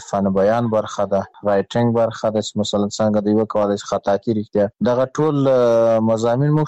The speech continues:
شروع کړي، اما متاسفانه چې ځوانان که هغه نجونې کالکان دي، علاقه نه ښیي، نو اصلاً، آه، درس ته دوی پابندي نه لري. په وړیا شکل باندې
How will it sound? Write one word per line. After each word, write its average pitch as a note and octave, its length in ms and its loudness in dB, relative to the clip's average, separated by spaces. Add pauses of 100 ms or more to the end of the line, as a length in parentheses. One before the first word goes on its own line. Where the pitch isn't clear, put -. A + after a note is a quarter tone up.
شروع C3 220 0
کړي، D#3 180 0
اما E3 160 0
متاسفانه D#3+ 720 -2
چې E3 160 -2 (320)
ځوانان A#2+ 420 0
که A#2+ 140 -4
هغه A2+ 240 2
نجونې C#3 400 -2 (100)
کالکان A#2+ 420 0
دي، A#2 140 -4 (180)
علاقه G#2+ 380 -2
نه D3+ 220 0
ښیي، C#3 560 0
نو A#2 140 -2
اصلاً، A2+ 420 0 (220)
آه، A#2 240 2 (160)
درس A#2+ 260 -4
ته A2+ 100 -2
دوی A#2 160 0
پابندي A2 520 0
نه C#3+ 140 2
لري. C3 320 0 (120)
په - 60 -4
وړیا A#2+ 320 2 (120)
شکل B2+ 280 -2
باندې A#2 300 -2